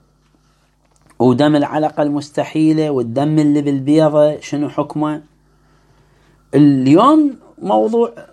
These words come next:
ال-، ال-، ما تبقى من مسائل الدم، الدم المتخلف في الحيوان المذكى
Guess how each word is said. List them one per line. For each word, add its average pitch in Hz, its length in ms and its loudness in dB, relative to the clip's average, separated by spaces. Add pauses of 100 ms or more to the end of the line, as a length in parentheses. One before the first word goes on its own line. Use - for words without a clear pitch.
(120)
ال-، - 280 -6
ال-، 175 200 -4
ما 185 140 2
تبقى 196 460 -2
من 190 160 -6
مسائل 165 500 -2
الدم، 147 420 -2 (1600)
الدم 202 520 0
المتخلف 170 840 -2
في 170 80 -2
الحيوان 247 680 -2
المذكى 147 520 -4